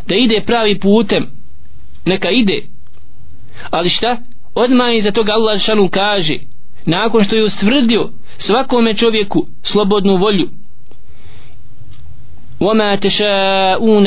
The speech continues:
إِلَّا أَنْ يَشَاءَ اللَّهُ رَبُّ الْعَالَمِينَ." A vi ništa ne možete poželjeti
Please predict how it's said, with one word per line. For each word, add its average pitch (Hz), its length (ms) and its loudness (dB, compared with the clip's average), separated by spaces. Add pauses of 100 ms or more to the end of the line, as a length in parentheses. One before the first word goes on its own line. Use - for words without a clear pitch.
(140)
إِلَّا 208 400 2
أَنْ 208 100 2 (140)
يَشَاءَ 180 540 0
اللَّهُ 185 580 2 (380)
رَبُّ 196 280 0
الْعَالَمِينَ." 160 680 2 (680)
A 170 120 0
vi 214 220 4
ništa 233 480 2 (200)
ne 190 220 2
možete 226 420 2
poželjeti 208 760 0